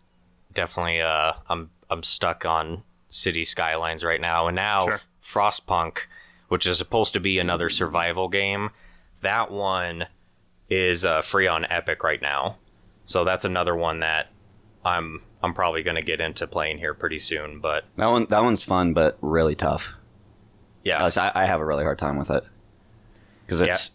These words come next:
Speaker 3: it's, it's cool how you have to, you know, you have to, like, manage your,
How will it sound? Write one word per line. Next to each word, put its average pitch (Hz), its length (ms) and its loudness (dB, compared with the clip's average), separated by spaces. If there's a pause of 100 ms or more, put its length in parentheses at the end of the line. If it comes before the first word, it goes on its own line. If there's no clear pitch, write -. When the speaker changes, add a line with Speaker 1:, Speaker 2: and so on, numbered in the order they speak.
Speaker 3:
it's, - 220 0
it's 92 160 4
cool 127 220 4
how 107 60 4
you 95 160 4
have 87 120 0
to, 82 380 4 (460)
you 85 80 0
know, 78 120 4
you 78 140 4
have 95 140 0
to, 90 80 4
like, 80 180 2
manage 80 500 2
your, 73 400 4